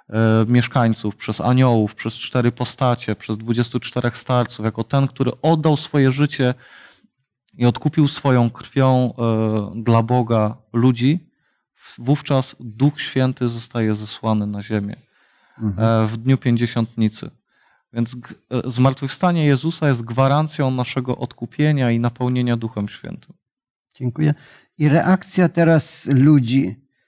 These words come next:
Speaker 2: "Co mamy czynić, mężowie, bracia?" A Piotr do nich, Upamiętajcie się, niech się każdy z was da ochrzcić w imię Jezusa Chrystusa na odpuszczenie grzechów waszych, a otrzymacie też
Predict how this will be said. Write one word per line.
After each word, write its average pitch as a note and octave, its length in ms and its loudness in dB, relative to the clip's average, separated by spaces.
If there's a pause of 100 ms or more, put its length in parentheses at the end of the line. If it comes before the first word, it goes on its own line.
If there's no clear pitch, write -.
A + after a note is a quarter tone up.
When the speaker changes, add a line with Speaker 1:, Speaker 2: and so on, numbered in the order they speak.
(640)
Speaker 2:
"Co E3+ 220 4
mamy F#3+ 280 6
czynić, F#3+ 500 2
mężowie, C3+ 600 4
bracia?" B2 600 -2 (1400)
A A#2+ 140 -6
Piotr B2 380 0
do B2 180 2
nich, C3 260 4
Upamiętajcie B2 880 4
się, C3+ 360 4
niech A#2 200 4
się B2+ 180 0
każdy B2+ 380 2
z G2+ 80 -4
was A2+ 260 0
da A#2 180 0
ochrzcić - 800 -6
w - 40 -20
imię A#2 300 4
Jezusa A2 440 0
Chrystusa A#2 680 -4 (720)
na C3+ 160 4
odpuszczenie C3 640 2
grzechów A2 480 -2
waszych, A#2 440 -2
a A#2+ 80 0
otrzymacie A#2+ 640 2
też - 440 -2